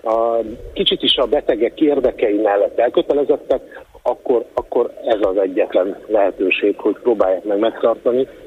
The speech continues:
hiszen amit egyelőre ők tudnak biztosítani, az a pici kis töredék, az az, ami a betegeknek valamiféle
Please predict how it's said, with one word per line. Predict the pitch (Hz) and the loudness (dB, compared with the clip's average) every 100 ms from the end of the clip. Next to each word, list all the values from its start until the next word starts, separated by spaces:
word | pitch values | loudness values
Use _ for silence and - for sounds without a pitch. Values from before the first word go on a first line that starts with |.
| - | -8
hiszen | - 127 143 131 - - | -6 0 0 0 -4 -4
amit | 139 151 139 | -2 0 0
egyelőre | 139 127 120 113 120 | 2 2 2 4 2
ők | 123 | 2
tudnak | - 110 104 | 0 0 0
biztosítani, | 123 - - - 131 | -2 -2 -2 0 2
az | 131 120 | 2 2
a | 117 - - _ _ _ | 0 -4 -20 _ _ _
pici | - 185 - - - | -2 -2 0 -2 -2
kis | - - | -4 0
töredék, | 131 123 113 117 - | 2 2 2 0 0
az | 139 120 | 0 2
az, | 113 | 2
ami | 110 110 | 2 2
a | 104 | 2
betegeknek | 104 98 98 95 92 107 101 - | 0 0 0 0 -2 -4 -4 0
valamiféle | 101 98 95 - 104 98 | 0 0 -2 0 2 2